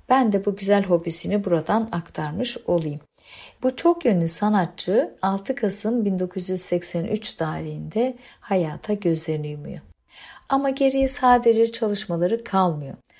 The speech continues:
Hayattayken ve vefatından sonra da bir müddet genç çizerleri etkilemeye, onlara örnek olmaya devam ediyor. E, programı gazeteci, yazar Fikret Adil'in ifadesiyle, e, bitirmiş olayım.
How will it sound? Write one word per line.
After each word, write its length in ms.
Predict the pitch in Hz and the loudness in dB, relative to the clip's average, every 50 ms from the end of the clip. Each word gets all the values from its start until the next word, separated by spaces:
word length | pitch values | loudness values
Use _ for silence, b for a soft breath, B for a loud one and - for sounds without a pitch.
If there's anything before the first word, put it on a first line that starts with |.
| b b b | b b b
Hayattayken 920 | - - 208 220 220 214 214 - - 226 277 320 330 - - 214 220 233 202 | -2 0 2 2 2 0 -2 0 0 0 0 0 -4 -6 -6 -4 -4 0 0
ve 180 | 180 170 175 | 0 0 2
vefatından 800 | 175 165 165 - 165 160 165 165 - - 180 180 185 226 247 277 269 | 0 0 0 0 -2 -2 -2 -4 -4 -4 -4 0 2 2 2 2 0
sonra 560 | 269 - - 170 156 151 156 165 - - - | -2 -4 -6 -6 -6 -6 -8 -10 -12 -12 -8
da 280 | - - 294 330 330 B B B B B B B - | -6 -6 -6 -6 -8 B B B B B B B 0
bir 160 | - 320 320 247 | 2 2 4 4
müddet 500 | 196 170 165 - - - 233 262 247 - B B B B B B B _ | 2 0 -2 -4 0 0 0 0 0 -6 B B B B B B B _
genç 420 | - 254 294 311 277 - - - - | -2 0 0 0 -2 -4 -6 -6 -8
çizerleri 600 | - 202 190 175 180 165 160 151 156 156 151 151 | -6 -4 -2 0 0 0 0 -2 -6 -8 -8 -4
etkilemeye, 800 | - - 208 202 202 - - 170 170 160 156 156 160 190 226 | 0 0 0 -2 -2 -12 -10 -6 -6 -4 -4 -4 -4 -4 -4
onlara 440 | - - 196 190 180 175 165 151 - - - | -2 -2 -2 -2 0 -2 -4 -6 -6 -4 2
örnek 400 | - 190 185 185 185 185 - - | 2 2 2 2 -2 -4 -4 -6
olmaya 420 | 156 156 156 160 160 175 214 214 214 - - | -6 -6 -6 -6 -4 -4 -4 -4 -6 -2 0
devam 420 | 165 160 165 170 165 160 147 147 | 0 0 2 0 0 0 -4 -6
ediyor. 320 | 139 127 - - 127 - - _ _ _ _ _ B B B B B B B B B B B B B B B - | -8 -10 -10 -12 -12 -12 -12 _ _ _ _ _ B B B B B B B B B B B B B B B 4
E, 320 | 226 240 240 233 233 233 | 6 6 8 6 4 0
programı 500 | - - 320 320 320 - 320 320 320 359 427 453 415 415 | -2 2 2 2 4 4 0 2 2 2 2 2 2 4
gazeteci, 640 | - 277 277 277 285 277 285 269 240 226 - - | 4 4 4 4 0 0 0 -2 -4 -4 0 0
yazar 560 | 226 214 214 214 214 208 220 220 220 240 233 233 | 2 2 4 4 2 4 4 4 4 4 2 0
Fikret 380 | - 226 - - 233 233 233 - | -6 -6 2 4 4 4 4 0
Adil'in 560 | - 202 202 202 202 208 190 214 240 247 240 | -2 0 0 0 0 -2 0 0 0 0 0
ifadesiyle, 1000 | 233 208 - - 196 185 180 170 - 180 175 - - 185 175 160 160 139 127 - - - - | -2 -6 -4 -2 -2 -2 -2 -2 -2 -2 -2 0 0 0 0 -2 -2 -6 -8 -10 -12 -10 -8
e, 200 | 147 151 147 147 | -6 -6 -6 -10
bitirmiş 640 | 160 - - - 151 147 147 151 147 - - - - | -14 -20 -14 -12 -10 -10 -8 -8 -8 -8 -10 -8 -8
olayım. 460 | - 143 143 143 143 151 196 294 | -8 -8 -6 -6 -4 -2 -2 -4